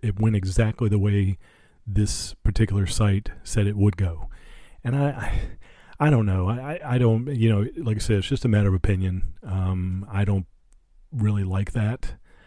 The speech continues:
I don't like that I know what's gonna happen, <clears throat> you know, in the show, minute by minute, you know, hour by hour, whatever. Um, I kinda like to be surprised by certain things. Now, obviously,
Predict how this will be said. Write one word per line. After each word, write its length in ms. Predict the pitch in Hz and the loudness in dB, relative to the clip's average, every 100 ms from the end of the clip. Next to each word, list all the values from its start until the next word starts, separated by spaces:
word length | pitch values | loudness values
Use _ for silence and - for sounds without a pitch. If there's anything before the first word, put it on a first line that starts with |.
| - - | -20 -6
I 80 | 110 | -4
don't 200 | 107 98 | -2 -2
like 260 | 98 101 | -2 -2
that 100 | - | -4
I 100 | 101 | -4
know 220 | 101 101 107 | -2 0 2
what's 200 | 104 - | 0 -2
gonna 200 | 110 98 | -6 -4
happen, 540 | 110 104 104 101 98 - - - - - | -2 -2 0 0 -4 -8 -20 -20 -20 -2
<clears throat> 240 | 160 143 113 | 2 4 4
you 140 | 110 | 2
know, 160 | 104 117 | 2 2
in 200 | 113 107 | 2 2
the 60 | |
show, 460 | 101 117 107 110 110 | 2 4 4 4 4
minute 340 | 104 110 113 | 2 2 2
by 160 | 101 101 | -2 0
minute, 380 | 98 104 117 - | 2 2 2 0
you 100 | 104 | -2
know, 180 | 101 101 | 0 0
hour 280 | 95 104 101 | 0 0 2
by 220 | 95 98 | 0 0
hour, 240 | 104 104 | -2 -4
whatever. 540 | 90 101 101 101 120 - _ _ _ _ _ | -8 -8 -8 -10 -14 -18 _ _ _ _ _
Um, 520 | 107 104 101 101 98 - - | -2 0 0 0 -4 -4 -4
I 40 | |
kinda 200 | - 131 | 0 2
like 140 | 123 | 2
to 40 | 104 | 2
be 80 | 110 | 0
surprised 440 | - 95 120 101 | 0 -2 0 2
by 100 | 95 | 0
certain 320 | - 87 92 | -2 -6 -4
things. 280 | 95 87 87 | -4 -4 -2
Now, 160 | 104 110 | 0 2
obviously, 560 | 110 101 113 104 98 | 2 2 0 0 0